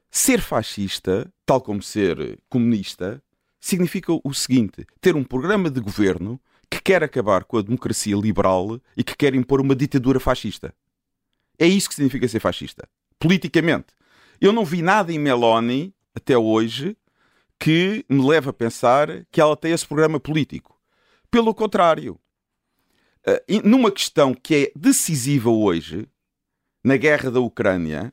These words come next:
que é uma questão decisiva e que mostra onde é que as pessoas estão nas questões fundamentais,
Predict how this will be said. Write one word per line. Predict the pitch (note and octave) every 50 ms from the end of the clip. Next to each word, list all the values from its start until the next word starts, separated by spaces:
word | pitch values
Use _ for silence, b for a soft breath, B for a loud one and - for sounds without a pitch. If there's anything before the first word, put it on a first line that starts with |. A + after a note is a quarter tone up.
| _ _
que | -
é | D#3+
uma | D3 D3+
questão | D3+ - - G#3+ F#3+
decisiva | - - F3+ D#3+ A#2+ D3+ G#3 E3 - - - - - _ - -
e | E3
que | - - D#3+
mostra | E3+ G#3+ A3+ - - - F3
onde | F3 E3+
é | E3
que | -
as | D#3
pessoas | - - - E3+ C#3+ -
estão | - - E3+ D#3 C3+ A#2
nas | A2 B2+ B2+ -
questões | - - - D3+ C#3
fundamentais, | - C#3 A#2+ A#2+ A2 G#2+ F#2+ - - A#1 - G1+ G1+ -